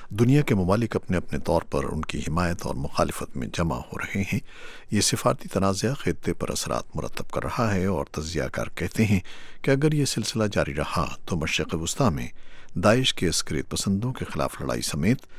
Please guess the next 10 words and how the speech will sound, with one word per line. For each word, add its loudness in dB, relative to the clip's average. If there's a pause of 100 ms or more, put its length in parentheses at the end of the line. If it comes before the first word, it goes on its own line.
(260)
دیگر 6
تنازعوں 2
کا 0
پرامن -2
تلاش -4
کرنے 0
کا -4 (880)
امکان 0
نہیں 4
رہے -10